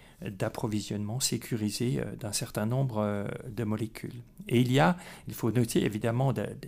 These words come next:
des gros efforts qui sont fournis, euh, entre autres en Suisse romande. On peut penser par exemple à Viège, au, au, au site, euh, pharmaceutique de Lonza, qui a investi, euh, des centaines de millions de francs pour avoir, euh, des chaînes de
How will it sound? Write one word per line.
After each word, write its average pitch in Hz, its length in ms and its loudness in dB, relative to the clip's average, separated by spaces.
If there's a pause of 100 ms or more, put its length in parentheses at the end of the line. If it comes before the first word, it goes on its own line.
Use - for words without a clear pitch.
des - 120 -4
gros 127 220 6
efforts 143 420 4
qui - 140 -6
sont 110 180 -2
fournis, 131 560 2 (480)
euh, 104 160 -10 (300)
entre - 260 2
autres 147 200 6
en 117 40 4
Suisse 110 240 0
romande. 160 400 4
On 107 60 -2
peut - 120 -6
penser 117 360 -2
par 113 140 -2
exemple 110 500 -2 (440)
à - 140 -4
Viège, 127 440 4
au, 104 60 -2
au, 104 440 -6
au 110 120 -6
site, - 420 -4
euh, 101 160 0 (300)
pharmaceutique 113 640 -2
de 113 100 4
Lonza, 117 640 6
qui 113 240 2
a 104 200 0
investi, 127 720 2 (440)
euh, 104 180 -6
des 110 160 -6
centaines 131 420 4
de 127 100 8
millions 120 280 2
de 110 60 -4
francs 131 400 0
pour 117 320 -2
avoir, 113 480 0
euh, 107 160 -2
des 110 180 4
chaînes 135 400 2
de 107 240 0